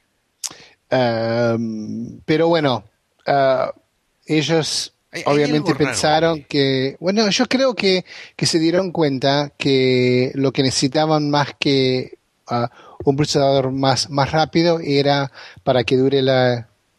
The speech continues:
Speaker 1: la
Speaker 2: La
Speaker 1: batería,
Speaker 2: batería,
Speaker 1: era
Speaker 2: sí.
Speaker 1: una placa de video más, más capaz.
Speaker 2: Sí.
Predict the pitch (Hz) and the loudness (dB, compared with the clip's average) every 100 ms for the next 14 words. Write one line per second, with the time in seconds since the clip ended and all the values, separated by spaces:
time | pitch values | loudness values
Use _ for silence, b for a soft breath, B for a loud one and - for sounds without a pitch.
0 | _ - 123 135 135 170 170 170 165 147 | _ -2 0 2 0 0 2 0 0 0
1 | 147 151 160 - 143 135 - 147 147 143 | 2 2 0 -2 0 0 0 -2 0 0
2 | 135 127 139 139 135 131 127 127 127 - | 0 0 2 2 2 0 0 0 0 -2
3 | - B B B 135 - 131 95 117 92 | -10 B B B -4 -2 -4 -2 -2 -2
4 | - - - - | -6 -8 -12 -20